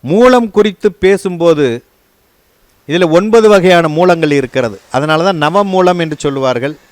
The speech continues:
இந்த மூலமும் பவுந்தரமும் எப்படி வருதுங்க? மூலத்துக்கு அடிப்படை காரணம் வந்து உடம்பு ஹீட்டு, மலச்சிக்கல். இந்த ரெண்டு தாங்க.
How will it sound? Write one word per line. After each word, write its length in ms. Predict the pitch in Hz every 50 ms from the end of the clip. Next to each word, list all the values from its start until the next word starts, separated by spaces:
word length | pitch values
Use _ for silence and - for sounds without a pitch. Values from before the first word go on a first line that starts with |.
| _ _ _ _ _ _ _ _ _ _ _ -
இந்த 160 | 185 202 196
மூலமும் 560 | 185 185 214 240 262 254 254 240 240 240 226
பவுந்தரமும் 440 | 208 196 202 196 190 214 208 208 208
எப்படி 260 | 180 156 147 190 185 175
வருதுங்க? 480 | 160 151 151 147 143 139 135 135 131 _ _ _ _ _ _ _ _
மூலத்துக்கு 500 | - 131 165 214 220 214 196 - 185 170
அடிப்படை 480 | 170 147 156 175 170 - 180 170 165 151
காரணம் 360 | 147 147 139 143 143 143 139
வந்து 220 | 135 139 151 170
உடம்பு 360 | 160 131 139 135 156 156 143 123
ஹீட்டு, 460 | - 151 156 151 - 156 160 175 170 _ _ _ _ _ _ _ _ _ _ _ _ -
மலச்சிக்கல். 520 | 117 131 143 143 - - 107 - 120 101 _ _ _ _ _ _ _ _ _ _ _ _ _ _ _ _ _ _
இந்த 180 | _ _ - 139
ரெண்டு 240 | 135 147 156 156 160
தாங்க. 320 | 147 139 131 123 117 107